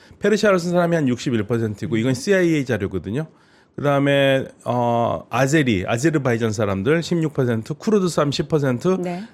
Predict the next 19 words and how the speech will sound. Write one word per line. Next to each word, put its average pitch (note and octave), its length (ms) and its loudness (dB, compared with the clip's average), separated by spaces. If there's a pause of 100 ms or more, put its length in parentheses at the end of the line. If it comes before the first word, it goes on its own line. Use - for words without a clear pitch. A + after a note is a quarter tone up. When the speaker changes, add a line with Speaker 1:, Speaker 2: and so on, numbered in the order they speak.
Speaker 1:
로르-, D#3 640 4
로르는 C#3+ 1000 4
이제 B2+ 200 2
뭐 A2+ 340 2
루르라고 C3 480 2
하긴 B2+ 240 -2
하는데 B2 160 0
페르시아 G3+ 480 2
그 D3+ 180 2
언어 B2+ 240 2
계통 C3+ 300 2
사람이지만 B2+ 640 2
말은 B2+ 180 2
안 A2+ 120 0
통합니다. A2+ 500 0
Speaker 2:
네. D3 240 -10
Speaker 1:
육 A#2+ 100 0
퍼센트. B2 500 2 (380)
그다음에 B2+ 420 0